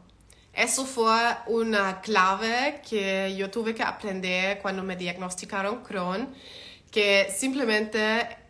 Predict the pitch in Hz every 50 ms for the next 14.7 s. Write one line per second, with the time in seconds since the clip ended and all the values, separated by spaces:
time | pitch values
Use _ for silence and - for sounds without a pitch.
0 | _ _ _ _ _ _ _ _ _ _ _ _ _ _ _ _ - - _ _
1 | _ - 220 226 220 247 - - 330 311 285 220 202 196 202 208 226 226 - 226
2 | 208 185 196 202 190 190 190 196 196 202 202 202 214 226 220 - 220 208 202 202
3 | 202 202 208 180 185 180 180 - - 196 202 202 185 185 196 202 220 214 214 -
4 | 196 190 196 190 196 196 196 190 - 202 185 185 185 180 185 185 180 180 185 190
5 | 196 196 208 208 196 - - - 175 175 170 170 175 165 165 - 190 - - 226
6 | 226 226 214 214 214 196 190 185 185 180 180 180 180 - - 175 - 175 185 208
7 | 220 214 196 196 208 247 269 - - - - - - - - - - - - -
8 | - - - - - 226 226 233 233 233 - 254 - - - 226 220 220 226 214
9 | 214 254 247 - 285 269 269 285 285 - - - 214 214 208 - - 190 185 185
10 | 180 190 208 220 247 - - - - 185 208 220 - - - - - - - -
11 | - - _ _ - - 208 208 - 208 202 196 180 202 196 208 220 240 269 277
12 | 285 294 311 339 381 381 - - - - - - - 202 208 208 202 208 - -
13 | 208 196 196 196 202 202 214 226 220 - - 202 190 - 208 190 - - 190 -
14 | - - 196 202 208 208 - - 226 226 240 262 277 277